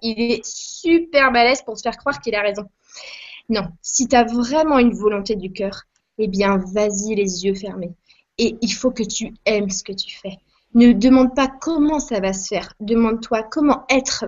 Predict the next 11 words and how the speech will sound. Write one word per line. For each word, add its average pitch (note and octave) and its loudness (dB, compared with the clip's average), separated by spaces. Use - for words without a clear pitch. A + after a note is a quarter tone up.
pour - -8
être B3 0
cette G3+ -2
personne-là G3 -4
que A3 -6
tu A3 -10
veux A3 2
incarner. F3+ -6
Il A#3+ -6
faut B3+ 2
d'abord B3+ 6